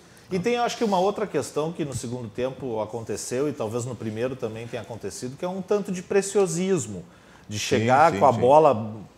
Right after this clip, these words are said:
Speaker 1: tabelada
Speaker 2: Tem,
Speaker 1: dentro da área.
Speaker 2: tem pouco arremesso de fora da área.
Speaker 1: Exato, e poder, e poderiam ter chutado várias vezes a bola, chegaram até, inclusive,
Speaker 2: Mas
Speaker 1: trocando
Speaker 2: essa,
Speaker 1: passes dentro da área e não
Speaker 2: isso que nós
Speaker 1: chutaram.
Speaker 2: estamos observando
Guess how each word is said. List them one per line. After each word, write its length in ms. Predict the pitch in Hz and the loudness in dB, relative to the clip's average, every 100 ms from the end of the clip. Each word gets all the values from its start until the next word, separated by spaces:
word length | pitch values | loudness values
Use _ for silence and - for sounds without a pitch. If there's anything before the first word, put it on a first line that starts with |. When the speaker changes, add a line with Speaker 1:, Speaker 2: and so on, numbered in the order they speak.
| - _ - | -20 _ 4
Speaker 1:
tabelada 720 | 131 127 120 123 139 165 143 | 4 6 6 10 10 10 6
Speaker 2:
Tem, 140 | 127 | 2
Speaker 1:
dentro 160 | 131 123 | 0 0
da 120 | 123 | 4
área. 240 | 131 139 110 | 4 4 2
Speaker 2:
tem 100 | 110 | 2
pouco 300 | - 147 151 | 4 4 4
arremesso 440 | 117 113 127 107 | 4 4 2 2
de 80 | 104 | -4
fora 220 | - 107 | 0 2
da 160 | 92 87 | 2 0
área. 180 | 113 117 | -2 -4
Speaker 1:
Exato, 440 | 117 123 151 165 | 0 6 4 4
e 40 | 147 | -2
poder, 340 | 143 147 147 151 | 2 2 2 0
e 100 | 147 | -2
poderiam 500 | 139 151 151 175 214 | 0 2 4 4 2
ter 120 | 226 | 0
chutado 600 | - 190 - 175 220 175 | 0 -2 2 4 4 2
várias 400 | 135 151 170 131 | 4 4 6 2
vezes 260 | 113 139 135 | 2 0 0
a 80 | 123 | -2
bola, 360 | 104 117 165 | -2 -2 -2
chegaram 500 | 156 131 120 151 175 | -2 -2 2 2 2
até, 260 | 143 117 139 | -2 0 -2
inclusive, 520 | 156 143 120 147 151 | -2 -4 -2 -2 0
Speaker 2:
Mas 240 | 98 139 | 2 2
Speaker 1:
trocando 260 | 110 120 175 | 6 6 6
Speaker 2:
essa, 100 | 143 | 8
Speaker 1:
passes 360 | 143 190 185 143 | 10 10 8 2
dentro 300 | 151 160 160 | 4 2 0
da 120 | 127 | 2
área 180 | 127 156 | 2 2
e 40 | |
não 80 | 123 | 0
Speaker 2:
isso 80 | - | 0
que 120 | 127 | 0
nós 120 | 113 | 4
Speaker 1:
chutaram. 80 | 156 240 120 | 6 6 2
Speaker 2:
estamos 140 | 117 | 2
observando 680 | 101 98 - 76 92 110 | 0 -2 -4 -2 -2 -4